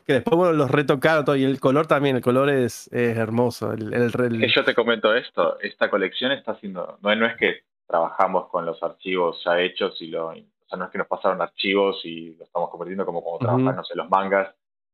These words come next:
Speaker 2: editorial japonesa te dice, "Toma, acá tenés los archivos de las páginas". No, acá esto es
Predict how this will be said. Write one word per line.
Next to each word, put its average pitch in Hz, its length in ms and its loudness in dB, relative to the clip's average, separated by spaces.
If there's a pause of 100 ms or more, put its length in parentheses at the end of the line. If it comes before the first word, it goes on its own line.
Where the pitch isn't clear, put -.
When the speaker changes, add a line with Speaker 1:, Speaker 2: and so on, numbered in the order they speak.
(120)
Speaker 2:
editorial 87 300 0
japonesa 95 360 0
te 90 60 -6
dice, - 140 -14
"Toma, 92 160 2
acá 92 100 0
tenés 98 160 0
los 85 300 -2
archivos 98 280 0
de 82 60 2
las - 100 -10
páginas". - 360 -6 (540)
No, 107 180 -2
acá 90 340 0
esto 127 300 -4
es 117 100 -4